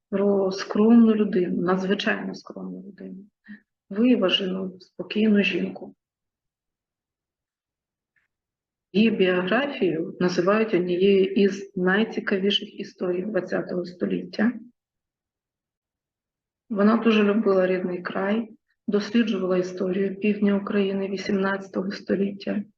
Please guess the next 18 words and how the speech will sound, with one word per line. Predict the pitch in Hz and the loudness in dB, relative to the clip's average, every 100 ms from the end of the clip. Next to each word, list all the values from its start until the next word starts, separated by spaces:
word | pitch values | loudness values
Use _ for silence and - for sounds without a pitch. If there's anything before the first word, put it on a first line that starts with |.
| _ _ _ _ _ | _ _ _ _ _
історію | - - 226 202 | -6 2 4 4
Запорізької | 185 - - 196 202 - 202 180 | 2 -2 2 2 0 -2 -4 -4
Січі. | - - - 202 208 - _ _ _ _ - | -8 -4 -4 -2 -4 -6 _ _ _ _ -2
І | |
з | 208 - | -2 2
чим | 269 277 269 | 0 0 2
пов'язана | 247 254 214 208 185 170 - | 6 6 4 0 0 0 -2
основна | - 196 196 190 202 | -2 0 2 2 2
діяльність | 190 185 196 190 - - | 2 2 2 -2 -6 -8
цієї | 196 190 190 | -2 0 0
історичної | 185 - - 185 - 196 175 | -4 -2 2 2 2 0 0
особи | 170 - 285 247 190 | -2 2 6 6 6
і | - 233 185 | 2 2 4
до | 202 | 4
яких | 170 180 208 226 | 2 2 2 0
історичних | - 208 190 - 220 214 | -2 -2 -2 2 0 2
подій | 254 208 190 | 4 4 2
вона | 208 156 | 0 -2